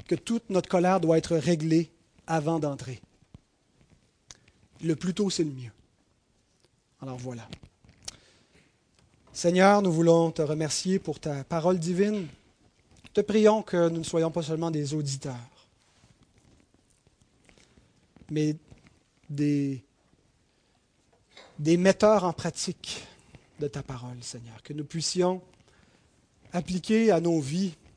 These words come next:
ce commandement qui nous, qui nous révèle la dureté de nos cœurs, pas seulement dans le but de nous, nous humilier, de nous montrer qu'on est, qu'on est de la pourriture, mais dans le but de nous amener à confesser nos péchés et à embrasser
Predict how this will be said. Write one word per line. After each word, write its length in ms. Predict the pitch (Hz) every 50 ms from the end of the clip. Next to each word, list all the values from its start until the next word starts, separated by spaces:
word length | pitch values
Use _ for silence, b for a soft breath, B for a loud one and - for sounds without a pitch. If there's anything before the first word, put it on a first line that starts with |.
| _ -
ce 160 | - - -
commandement 540 | 160 - 180 175 175 175 165 151 170 185 190
qui 180 | 180 - 165 160
nous, 340 | 160 165 165 165 165 151 147 b b b b b b b
qui 120 | - - 165
nous 120 | 165 165
révèle 680 | 156 180 175 165 190 208 220 233 226 214 175 151 123 - _ _ _ _ _ _ _ _ _ _ _ _ _ _ _ _ _ _ _
la 80 | 156 160
dureté 320 | 147 175 185 - - 202
de 60 | 202
nos 140 | 190 175 160
cœurs, 600 | 151 - 170 170 180 190 214 214 175 - - - _ _ _ _ _ _ _ _ - _ _ _ _ _ _ _ _ _ _ _ _ _ _
pas 100 | - 214
seulement 280 | - - 175 170 180 185
dans 100 | 180 160
le 60 | 156
but 140 | 156 180 185
de 40 |
nous, 240 | 170 160 160 156 151
nous 280 | 147 151 156 147 139 156
humilier, 480 | 175 180 180 160 151 160 175 185 185 185
de 80 | 156
nous 80 | 160 156
montrer 360 | 156 151 147 - - 185 175
qu'on 240 | - - 156 147 147
est, 260 | 151 147 143 139 135 b b b b b b b b b b b b b b _ _ _
qu'on 100 | - 160
est 80 | 165 165
de 60 | 160
la 80 | 160
pourriture, 920 | 139 - 175 175 156 170 156 - - 190 202 208 208 202 196 180 151 - - b b b b b b b _
mais 120 | - 151 151
dans 140 | 160 175
le 60 | 175 160
but 220 | 156 190 220 214
de 180 | 160 165 165 160
nous 340 | 165 160 160 160 139 139
amener 480 | 175 170 170 170 180 202 220 220 190 - - _ _ _ _ _ _ _ _ _ _ _
à 80 | -
confesser 520 | - - 175 175 - 185 190 185 - 226 214
nos 100 | 202 165
péchés 680 | - 170 165 151 - - 202 202 202 180 156 147 139
et 80 | 139 143 -
à 140 | - 143
embrasser 720 | 151 165 175 160 151 156 180 165 - - 190 196 185 147 -